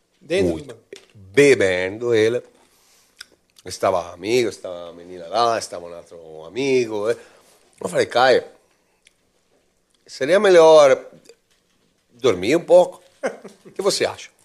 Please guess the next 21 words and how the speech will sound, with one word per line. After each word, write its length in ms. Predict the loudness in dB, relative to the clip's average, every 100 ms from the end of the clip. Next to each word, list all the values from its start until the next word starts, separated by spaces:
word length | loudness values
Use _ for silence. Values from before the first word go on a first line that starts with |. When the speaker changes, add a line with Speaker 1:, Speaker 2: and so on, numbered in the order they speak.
| _ _ _ _
Speaker 2:
Amanhã, 520 | -8 -4 0 2 0 -2 -20 _ -18
oh, 460 | -14 -14 -14 -18 -16
não, 300 | -10 -6 -6
tudo 200 | -6 -4
bem, 340 | 0 4 4
bem, 200 | 4 2
bem. 180 | 4 4 0 _ _ _ _ _ _ _ _ _ _ _ _ _ _ -12
Então, 240 | -6 -4
chegou 340 | -4 -6 -2 -2
o 40 |
dia 180 | -2 -4
depois, 540 | -4 -2 -4 -4 -10 -14 _ _ _ _ _ _ _ _ _
che 140 | -8
le 120 | -6
me, 380 | -6 -8 -10 -12 -16 -20 -20 _ _ _ _ _ _ _ _ _ _ _ _ _ _ -20 -20
me 120 | -10
falò: 480 | 2 4 4 2 -14 _
"Fabio, 380 | -4 -4 -4 -12 _ _ _ _ _ _
temos 280 | -20 -18 -18
un 60 | -10
problema." 520 | -8 -4 -4 -6 -10